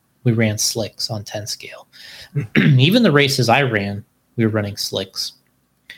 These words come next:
And I think that it's just, I think it hurts the class. I think if we could figure out a way somehow to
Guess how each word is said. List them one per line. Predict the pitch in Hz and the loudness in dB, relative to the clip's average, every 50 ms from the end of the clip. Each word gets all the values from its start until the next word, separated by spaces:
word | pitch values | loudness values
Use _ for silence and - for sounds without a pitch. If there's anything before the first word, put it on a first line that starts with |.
| - - - _ _ _ _ - | -20 -20 -20 _ _ _ _ -2
And | 151 139 135 135 131 135 131 131 135 - - _ _ _ _ _ _ _ _ _ _ - - | 0 2 4 6 6 6 6 4 2 -2 -12 _ _ _ _ _ _ _ _ _ _ -4 0
I | - 170 | 2 2
think | 170 170 - 190 185 180 175 - - | 2 2 0 0 0 0 0 -2 0
that | 160 143 139 | 0 2 2
it's | 135 131 135 - | 2 0 0 -2
just, | - - 147 139 131 - - - - - - - _ _ _ _ _ _ _ _ _ _ _ _ _ _ _ _ _ _ _ - - | -2 0 2 2 2 2 0 -2 -4 -8 -10 -10 _ _ _ _ _ _ _ _ _ _ _ _ _ _ _ _ _ _ _ -6 -2
I | 165 | 0
think | 190 262 240 | 2 2 2
it | 247 156 | 0 0
hurts | 131 - 156 147 - - | 2 2 2 2 2 0
the | - - | -2 -4
class. | - - - 110 95 90 95 - - - - - _ _ _ - | -4 -4 -2 -4 -2 -2 -4 -4 -4 -4 -4 -6 _ _ _ -8
I | - 117 | -6 -6
think | 110 - 147 151 139 147 | -2 0 2 2 2 2
if | 135 135 - | 2 2 2
we | 143 135 | 2 2
could | 135 139 131 | 4 2 0
figure | 135 - 147 143 147 147 147 | 0 0 0 2 4 4 6
out | 147 143 135 | 6 6 4
a | 135 | 4
way | 120 113 117 117 117 113 | 4 4 4 2 2 2
somehow | - - - 120 113 104 117 117 117 113 113 - | 2 2 2 0 0 0 2 2 2 0 0 -4
to | - - 110 104 104 104 | -8 -4 -4 -4 -4 -4